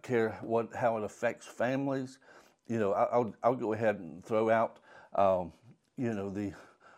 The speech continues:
Affordable Care Act. The bottom line, you know, we were told it would be cheaper, <laughs> um, you know, that you'd have better s-, service and so forth and so on. And there were people that said, "No, it can't work that way.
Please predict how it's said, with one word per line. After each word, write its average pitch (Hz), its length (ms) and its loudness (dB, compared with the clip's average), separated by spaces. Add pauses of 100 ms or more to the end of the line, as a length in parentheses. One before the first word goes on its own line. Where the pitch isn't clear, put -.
(160)
Affordable 120 580 -4
Care 131 380 -4
Act. - 440 -2 (920)
The 120 180 -2
bottom 120 340 4
line, 135 340 0
you 117 100 -4
know, 98 160 -2 (220)
we 113 140 0
were 104 120 -2
told 117 340 2
it 101 100 -2
would 98 140 -6
be 101 120 -4
cheaper, 151 580 -4 (240)
<laughs> - 240 -12
um, 95 180 -4 (220)
you 117 120 -2
know, 90 160 0 (320)
that 92 320 2 (220)
you'd 101 200 -4
have 98 340 0
better 117 240 2
s-, - 140 -10 (160)
service 147 640 0 (120)
and 107 100 -12
so - 160 0
forth 135 340 0
and 127 120 -6
so - 160 -6
on. 131 180 -2 (840)
And 117 360 0
there 127 200 4
were 131 140 2
people 135 380 -2
that 104 140 -2
said, 120 320 2 (300)
"No, 117 320 4
it 139 140 -4
can't 139 260 -4
work 131 300 -2
that 80 200 -4
way. - 140 -8